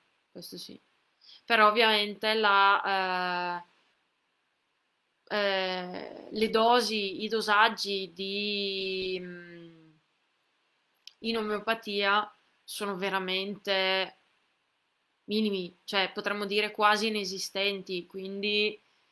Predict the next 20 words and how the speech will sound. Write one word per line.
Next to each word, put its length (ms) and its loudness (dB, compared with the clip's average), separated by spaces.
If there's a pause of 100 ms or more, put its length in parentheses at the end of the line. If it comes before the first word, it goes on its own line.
(260)
eh, 1000 -8
non 260 -10
danno 400 -2
tutti 260 -12
i 40 -10
problemi 640 -8
sopracitati, 920 -10
quindi 640 -10 (1300)
non 160 -2
è 100 2
che 80 0
adesso 360 0
non 160 -2
usate 380 -2
più 600 -2
eventualmente 840 -4
i 260 -2
rimedi 340 -4
omeopatici, 880 -4 (600)
no, 360 -4